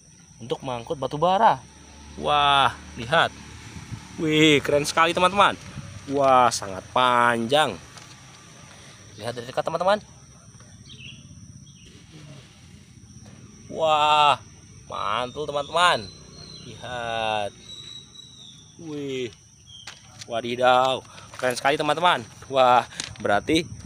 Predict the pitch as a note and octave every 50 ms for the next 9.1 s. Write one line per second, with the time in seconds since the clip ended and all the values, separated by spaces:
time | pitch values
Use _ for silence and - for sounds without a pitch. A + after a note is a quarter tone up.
0 | - - - - - - - C3+ A#2 G#2+ A2 A#2 B2+ C3 C3 C3 C3 A#2 A2+ -
1 | B2 A#2 A#2 A#2 A2+ - A2 G#2 G2+ - C3 D3 D3 B2+ - A#2+ A2+ G#2+ G#2+ C#3+
2 | C3 - A#2+ - B2 A2+ A#2 A2 G#2+ A2 G#2 - A2 F#2 F#2+ - - C#3+ D#3+ F#3
3 | - - - - - - - - C#3 D3+ E3 F#3+ C#3+ B2+ A#2 A2 A#2 A#2 A#2 A#2
4 | G2+ F#2 F2+ F#2 A2 D3 F3 G#3+ - - - - - - - - - - - -
5 | F#2+ - A#2 B2 C3 - - - - C3+ - A#2+ G#2+ - G#2 F#2+ - B2+ B2 G#2+
6 | G#2+ A#2 C3+ D#3+ D3 - - - - - - - - - - - - - - -
7 | - F#2+ F2+ F#2+ G#2+ C3+ C#3 A#2 G#2 G2+ G#2+ C3 D#3 E3 - - - - - -
8 | - - - - B2 A#2+ - C#3 A2+ C#3+ C#3+ C#3+ - F#3 - G3 G3+ G3+ B3 B3
9 | E3+